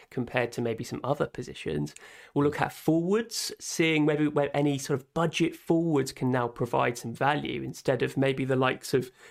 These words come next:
Tony or Antonio, which are pretty prevalent in our sides. And we'll finish off by looking at the shot map,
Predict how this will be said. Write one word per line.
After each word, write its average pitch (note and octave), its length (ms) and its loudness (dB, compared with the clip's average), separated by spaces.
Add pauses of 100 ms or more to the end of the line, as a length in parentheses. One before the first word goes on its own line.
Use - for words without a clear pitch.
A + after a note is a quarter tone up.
(140)
Tony C#3+ 520 2
or C3 160 4
Antonio, D3+ 680 0
which - 160 -6
are C3+ 60 -4
pretty B2+ 240 -4
prevalent B2 460 -2
in B2 100 -8
our A#2 140 -6
sides. C3 500 0 (340)
And B2 140 2
we'll B2 60 4
finish - 320 2
off - 120 0
by B2+ 120 2
looking A#2+ 240 0
at - 80 0
the - 40 -4
shot - 320 0
map, C3 300 2